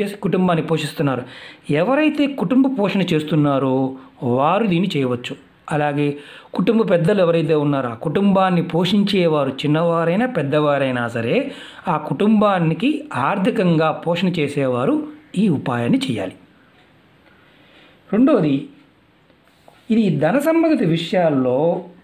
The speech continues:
ఎవరైతే చూసుకుంటున్నారో వారు చేస్తే చాలా అద్భుతంగా ఫలితాలు వస్తాయి. ఈ ఉపాయం చేయడం వల్ల మీరు చేసే పనుల్లోనూ, ఇది వ్యాపారస్తులు కూడా చేయవచ్చండి, వ్యాపారం చేసేవారు చేయవచ్చు, సినీ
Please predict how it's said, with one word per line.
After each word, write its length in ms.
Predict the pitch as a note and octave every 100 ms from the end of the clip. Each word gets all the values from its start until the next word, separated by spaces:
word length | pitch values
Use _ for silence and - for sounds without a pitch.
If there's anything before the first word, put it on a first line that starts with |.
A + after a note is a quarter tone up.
| _ _ _ _ _ _
ఎవరైతే 460 | E3 D3 F3+ D4 D4+ C#4+ -
చూసుకుంటున్నారో 720 | E4+ E4+ D4 B3+ G#3+ A3 G#3 D#3
వారు 180 | D#3+ E3+ E3
చేస్తే 200 | D#3 - - -
చాలా 360 | E3 F3+ B3 C#4+ -
అద్భుతంగా 360 | D3+ D3+ D#3+ C4+ F#3+
ఫలితాలు 300 | C#3 C3 A#2+
వస్తాయి. 220 | - - _ _ _ _ _ _ _ _ _ _ _ _ - - - G#3
ఈ 40 | A#3+ F#3+
ఉపాయం 320 | D4 C#4+ D#4+ -
చేయడం 260 | F#3+ F3 D#3+
వల్ల 140 | C3 B2+ B2 - - _ - - _ _ _ -
మీరు 180 | G3+ F#3 F#3
చేసే 220 | A3 A#3+ B3+
పనుల్లోనూ, 560 | F#3 F3+ F3+ E3 D3+ D3+ D3+ - - - - -
ఇది 100 | D#3 D#3
వ్యాపారస్తులు 560 | G3 D4 C#4+ C4 C4 A#3
కూడా 100 | F#3+ F3
చేయవచ్చండి, 420 | D3 C#3 B2 A2 B2+
వ్యాపారం 400 | D3 E3+ F3+ E3+ -
చేసేవారు 420 | E3 E3+ F3+ F3+ F3
చేయవచ్చు, 420 | F3 E3+ E3+ - D#3+ D#3+ - - - - -
సినీ 200 | - F3